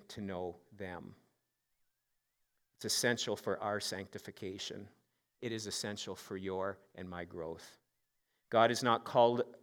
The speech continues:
called you to himself, but also he has called you to us. Not necessarily, maybe, maybe this isn't the church family for you. That's okay, but there has to be,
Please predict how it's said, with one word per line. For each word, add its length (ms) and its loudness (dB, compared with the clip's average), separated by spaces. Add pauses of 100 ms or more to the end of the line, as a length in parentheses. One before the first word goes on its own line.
(120)
called 280 6
you 120 2
to 160 -2
himself, 580 2
but 140 4
also 480 2 (340)
he 80 4
has 140 4
called 440 6
you 300 0 (280)
to 120 0 (100)
us. 480 2 (440)
Not 180 8
necessarily, 500 4
maybe, 380 4
maybe 240 2
this 240 2 (100)
isn't 360 8 (400)
the 140 2
church 500 4
family 420 4
for 200 -4
you. 180 -2
That's 320 6
okay, 240 6
but 240 8
there 160 10
has 320 4
to 100 0
be, 140 -10